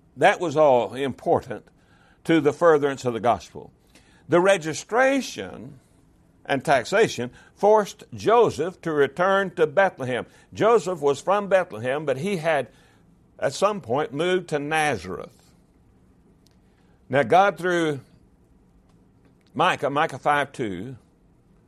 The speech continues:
predicted that the Messiah would be born in Bethlehem.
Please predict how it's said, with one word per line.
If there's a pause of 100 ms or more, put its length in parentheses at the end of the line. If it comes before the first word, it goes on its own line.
(1080)
predicted
that
the
Messiah
would
be
born
in
Bethlehem.